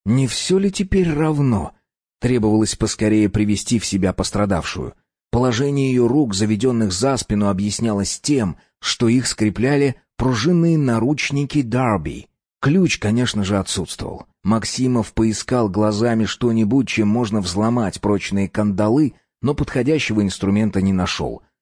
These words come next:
Помочь могли жандармы, но они запаздывали. Обругав сеньора Лопеса и его лодырей неприличным словом, Максимов легонько похлопал девушку по щекам. Её пушистые ресницы дрогнули,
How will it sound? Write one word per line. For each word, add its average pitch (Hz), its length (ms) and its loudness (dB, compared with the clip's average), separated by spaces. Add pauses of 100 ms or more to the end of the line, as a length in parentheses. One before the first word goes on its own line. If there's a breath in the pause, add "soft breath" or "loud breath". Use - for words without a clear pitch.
(180)
Помочь 113 360 0
могли 101 280 0
жандармы, 95 720 0
но 101 240 2
они 101 280 2
запаздывали. - 840 -6 (480)
Обругав 131 460 0
сеньора 123 420 0
Лопеса 120 600 0 (140)
и 95 120 0
его 131 200 2
лодырей 127 560 4
неприличным 131 720 0
словом, 107 540 0 (260 soft breath)
Максимов 190 500 0
легонько 139 600 2
похлопал 127 600 0
девушку 95 460 -2
по 95 100 -6
щекам. - 560 -6 (400)
Её 107 280 0
пушистые 110 640 0
ресницы 98 520 -2
дрогнули, 110 640 0